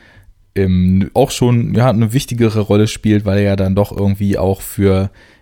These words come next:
Jan in, im Sequel quasi so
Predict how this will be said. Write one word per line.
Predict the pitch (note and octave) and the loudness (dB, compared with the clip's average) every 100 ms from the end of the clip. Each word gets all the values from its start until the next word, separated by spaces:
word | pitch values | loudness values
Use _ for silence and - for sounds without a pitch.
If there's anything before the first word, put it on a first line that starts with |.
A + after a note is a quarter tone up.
| - | -6
Jan | F2 G2 G#2+ A#2 G#2+ | 0 2 2 0 -2
in, | - G2 F#2 F#2 | -4 -2 -2 -4
im | F#2+ | -8
Sequel | - A2 A2+ G#2+ G#2 G2 - _ _ | -4 -4 -2 0 0 0 -6 _ _
quasi | - F#2 G2 G2 F#2+ | -8 -4 -2 -2 -6
so | F#2 F#2+ F#2 | -8 -8 -8